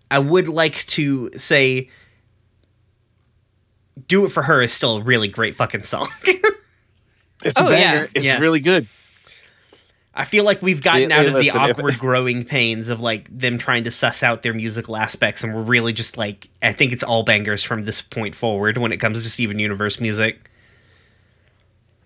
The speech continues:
Speaker 2: If, if I had, like, listen, if I had to, like, you know, hold my morals and my music taste and the br-, my brain at the same time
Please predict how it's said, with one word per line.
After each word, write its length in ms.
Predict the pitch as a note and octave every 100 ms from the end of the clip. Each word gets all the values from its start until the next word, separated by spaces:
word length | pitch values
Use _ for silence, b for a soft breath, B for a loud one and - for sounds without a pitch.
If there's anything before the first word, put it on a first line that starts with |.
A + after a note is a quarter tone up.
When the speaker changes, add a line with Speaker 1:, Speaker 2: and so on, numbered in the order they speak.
| _ _ _ _ _ _ _ _ -
Speaker 2:
If, 180 | G2 -
if 160 | G#2+
I 200 | A2 A2+
had, 400 | A#2 A#2 A2 G#2+ -
like, 240 | G2 F#2 - -
listen, 380 | A2 G#2 G2
if 100 | F#2+
I 120 | A2 A#2
had 200 | B2+ A#2+
to, 120 | A2
like, 260 | F#2+ F2+ _ _ _ _ _ _ _ _ _ _ _ _ _ _ _ _
you 140 | G#2 G2+
know, 40 |
hold 300 | F2+ A#2+ A#2+
my 180 | A2 G#2+
morals 480 | G#2 G2+ G#2 G#2 F2+
and 140 | G2+
my 100 | G2+
music 360 | F#2+ G2 F#2+ F#2+
taste 340 | G#2+ G2 -
and 180 | F#2+ F#2+
the 120 | F#2
br-, 200 | E2+ G2
my 180 | F2+ F#2
brain 320 | E2+ F#2+ G2+
at 40 | F#2+
the 60 | G2
same 280 | - G2
time 360 | G2 G2+ G#2+ G2+